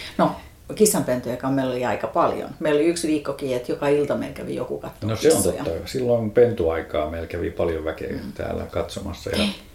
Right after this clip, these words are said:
Speaker 2: paijaamassa kissoja.
Speaker 1: Nyt on vähän rauhoittunut siitä. Sit kesäloma on ohi. Ihan en halua, että me mennään meidän kesälomaan. Mikke piti neljä viikkoa, mä pidin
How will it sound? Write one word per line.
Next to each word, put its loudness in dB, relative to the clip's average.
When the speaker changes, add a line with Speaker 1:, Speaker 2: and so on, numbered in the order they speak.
Speaker 2:
paijaamassa 0
kissoja. -8
Speaker 1:
Nyt 2
on 4
vähän 2
rauhoittunut -4
siitä. -6
Sit -4
kesäloma 2
on -6
ohi. -8
Ihan 4
en 8
halua, 6
että 0
me -2
mennään 2
meidän 0
kesälomaan. -2
Mikke -2
piti -2
neljä 2
viikkoa, 2
mä -4
pidin 0